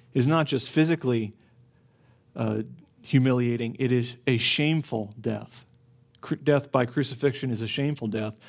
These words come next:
The person condemned to die on the cross was often forced to carry his own crossbeam, the very instrument by which he was to be executed.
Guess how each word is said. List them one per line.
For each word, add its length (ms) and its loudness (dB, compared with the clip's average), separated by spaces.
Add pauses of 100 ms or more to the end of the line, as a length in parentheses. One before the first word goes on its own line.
(160)
The 80 -4
person 420 6
condemned 420 4
to 60 -6
die 320 2
on 120 0
the 80 -4
cross 340 2
was 140 0
often 320 0
forced 400 4
to 80 -2
carry 480 2
his 260 -2 (260)
own 280 6
crossbeam, 640 2
the 80 -4
very 340 2
instrument 800 0
by 200 4
which 340 0 (200)
he 160 2
was 300 4
to 140 -2
be 220 0
executed. 760 -4